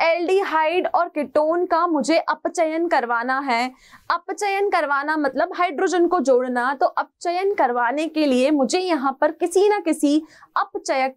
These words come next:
की आवश्यकता पड़ेगी। तो मुझे यहाँ पर क्या लेना पड़ेगा?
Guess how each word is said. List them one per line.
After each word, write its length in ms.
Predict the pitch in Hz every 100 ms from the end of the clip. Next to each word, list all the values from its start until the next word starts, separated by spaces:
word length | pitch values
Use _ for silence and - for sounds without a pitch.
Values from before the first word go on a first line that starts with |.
| -
की 140 | 294
आवश्यकता 680 | - 226 240 - 269 - 269
पड़ेगी। 460 | 320 233 208 160 160 _ _ _ -
तो 80 | 349
मुझे 280 | 302 277 370
यहाँ 280 | 370 330 320
पर 120 | 330
क्या 180 | 339 370
लेना 260 | 381 311 294
पड़ेगा? 400 | 294 277 247 233